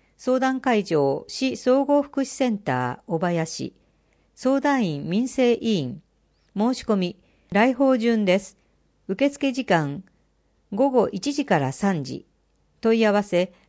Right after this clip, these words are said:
直通ダイヤル、電話二五六一四一です。次に法律相談、相談日時二月四日金曜、午前十時から正午。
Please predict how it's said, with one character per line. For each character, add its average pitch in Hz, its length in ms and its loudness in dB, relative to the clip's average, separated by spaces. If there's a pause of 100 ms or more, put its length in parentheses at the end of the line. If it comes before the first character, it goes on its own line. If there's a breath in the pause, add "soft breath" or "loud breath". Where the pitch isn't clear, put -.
直 220 200 2
通 285 260 -2
ダ 262 160 4
イ 185 80 2
ヤ 147 100 4
ル、 139 220 -4 (100)
電 208 300 2
話 185 240 0 (160 soft breath)
二 247 300 0
五 208 480 2
六 202 400 -2
一 156 420 -4
四 208 340 0
一 233 300 -8
で 123 140 -2
す。 - 180 -16 (1040)
次 220 200 -2
に 202 80 2
法 254 220 2
律 294 220 -2
相 262 240 0
談、 147 380 -2 (160)
相 277 240 0
談 262 240 2
日 214 240 -4
時 135 380 -8
二 262 120 0
月 269 280 0
四 190 140 4
日 180 260 -2
金 220 300 0
曜、 165 360 2 (240 soft breath)
午 277 180 2
前 262 200 0
十 262 180 0
時 226 100 -4
か 180 120 0
ら 170 100 2
正 180 300 0
午。 139 240 -2